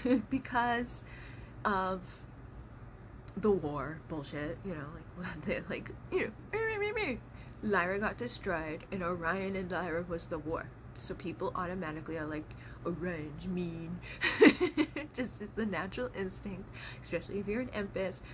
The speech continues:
or sensitive person, to feel bad for the underdog or to feel bad for the one that got his ba-, ass kicked, you know? Like, "Oh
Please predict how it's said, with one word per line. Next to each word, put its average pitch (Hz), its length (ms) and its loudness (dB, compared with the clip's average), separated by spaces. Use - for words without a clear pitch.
or - 80 -8
sensitive 240 540 -2
person, 196 560 -4
to 175 80 -2
feel 170 240 0
bad 269 360 2
for 240 60 -4
the 233 200 -2
underdog 220 640 2
or 208 80 4
to 196 80 6
feel 196 200 -2
bad 190 300 2
for 208 80 -4
the 233 80 2
one 175 440 0
that 180 140 -2
got 147 200 0
his 180 140 -6
ba-, - 240 -4
ass 285 280 -2
kicked, - 380 -2
you 180 140 -2
know? 170 220 -2
Like, 190 180 -4
"Oh 214 260 0